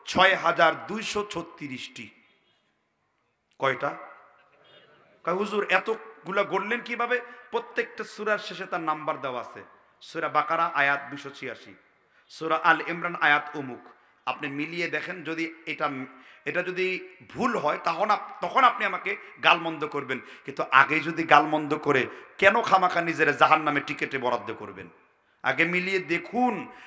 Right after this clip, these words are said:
আমার এই ইনফরমেশনটা সঠিক কিনা। ভাই, সব সঠিক। ছয় হাজার দুইশো ছত্রিশ। কার আয়াত?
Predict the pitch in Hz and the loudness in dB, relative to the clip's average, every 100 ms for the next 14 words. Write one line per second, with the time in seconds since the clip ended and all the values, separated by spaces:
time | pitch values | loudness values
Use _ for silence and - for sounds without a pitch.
0 | - 139 196 196 185 185 185 175 - 214 | -2 2 6 4 4 -2 -4 -2 2 2
1 | 214 214 208 202 - - 208 - 190 143 | 2 -4 -6 -8 -8 -6 -8 -8 -4 -2
2 | 113 - - - 107 143 147 175 - - | -4 -12 -20 -14 0 0 2 0 0 -2
3 | 151 202 208 185 - - - - _ _ | 2 6 6 4 -6 -18 -20 -20 _ _
4 | _ _ _ _ _ _ _ _ _ _ | _ _ _ _ _ _ _ _ _ _
5 | _ _ - 160 180 185 196 185 180 208 | _ _ 0 4 4 2 0 -2 -2 -2
6 | 233 - - - _ _ _ _ _ _ | -4 -8 -18 -20 _ _ _ _ _ _
7 | 139 _ 139 131 - - _ _ _ _ | -20 _ -18 -18 -20 -20 _ _ _ _
8 | - 151 175 180 202 - | 4 8 10 10 8 4